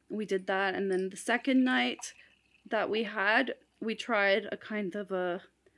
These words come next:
speed friending activity, because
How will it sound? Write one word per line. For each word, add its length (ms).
speed 680
friending 640
activity, 520
because 340